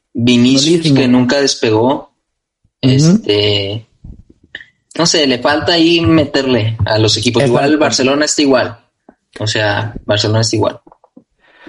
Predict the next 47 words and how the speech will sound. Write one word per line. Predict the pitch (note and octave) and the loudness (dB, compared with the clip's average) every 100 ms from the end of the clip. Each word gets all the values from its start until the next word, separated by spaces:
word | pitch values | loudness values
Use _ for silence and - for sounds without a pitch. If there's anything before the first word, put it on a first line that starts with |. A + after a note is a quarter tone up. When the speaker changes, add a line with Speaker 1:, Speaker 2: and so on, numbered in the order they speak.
| - | -8
Speaker 2:
Ya | - D3+ | -2 -2
no | |
está | D#3 D#3 | 0 0
Busquets, | C#3+ - E3 E3 - | 0 0 0 0 -2
ya | D3+ | -2
no | D3 | -2
está | C#3 C#3 | -4 -4
Javi, | D3+ E3 D#3+ D3+ | -2 0 2 2
ya | C#3+ C#3+ | 0 2
no | C#3+ | 2
Speaker 1:
No, | |
Speaker 2:
está | C#3+ C#3+ | 2 2
Speaker 1:
Busquets | C#3 C#3 C#3 B2+ | 2 0 0 0
sí | |
está. | - - C#3+ C3 G#2+ G2+ - _ | -2 0 -2 -2 -6 -14 -20 _
Javi, | - D3 E3 D#3+ | -4 -2 0 0
Iniesta, | C#3+ D3 - | 0 -2 -4
pues | C3 B2+ | -2 -2
obviamente | B2+ C3 C3 C3 | 0 2 2 2
ya | B2+ | 0
no. | B2 C3 C#3 C3+ - | 2 2 0 -2 -6
Speaker 2:
Ajá. | C3 B2+ B2 A2 | -2 0 0 -2
Speaker 1:
Este, | - A2+ G#2+ - - A2 G#2+ G#2 G#2 G2+ F2+ E2 - _ _ - _ _ _ | -4 -4 -4 -6 -2 0 2 2 0 -2 -6 -12 -16 _ _ -20 _ _ _
Speaker 2:
O | - | -4
sea, | E3 | -2
ya | D#3 | 0
no | F#3 | -2
está | - F#3 F#3 - - | -2 -2 -2 -4 -2
la | D#3 | -2
época | - D#3+ F3+ | -2 -2 0
dorada | D#3 D#3+ | 2 0
donde | E3 | -2
estaba | C3+ D3+ | -2 0
Speaker 1:
Suárez. | B2+ C3 C3+ C3+ | 2 0 0 0
Speaker 2:
Puyol, | D#3 D#3 D#3 C3+ | 2 2 0 0
donde | C#3+ C#3 | -2 0
estaba | - D3 D3+ | 0 0 0
Speaker 1:
Se | - | 0
fue. | A#2 | 0
Speaker 2:
Dida, | C3+ D3 | 0 0
güey. | A#2+ C#3+ - - | -2 -4 -10 -6
Digo, | D#3 D#3 D3 | 0 2 2
es | C#3+ C3 | 2 0
el | C3+ | -2
portugués | - C3+ B2 C3 C#3+ D3 | -2 -4 0 2 2 0
este | - D3+ | -4 -2
Deco, | D3 D#3 - D3+ D3 C#3 C3 | -2 -2 0 2 4 4 2